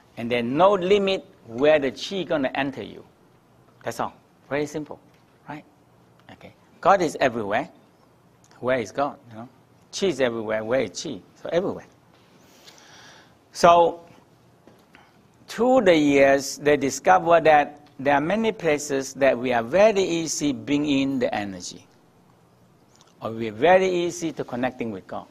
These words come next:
That's all. Okay? So the first thing we want to do is the, um, we call the brain.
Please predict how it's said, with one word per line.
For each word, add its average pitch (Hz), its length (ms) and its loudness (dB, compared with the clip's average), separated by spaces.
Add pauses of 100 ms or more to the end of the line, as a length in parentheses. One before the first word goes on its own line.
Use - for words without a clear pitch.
(440)
That's - 180 -20
all. - 80 -20 (760)
Okay? 131 260 -4 (920)
So 160 440 4 (160)
the 135 160 0
first 254 260 2
thing 214 180 2
we 156 80 6
want 147 280 8
to 127 60 -2
do 120 420 6 (540)
is 165 280 2
the, 151 240 8
um, 143 360 2 (440)
we 139 120 0
call 170 180 2
the 135 140 6
brain. 104 440 0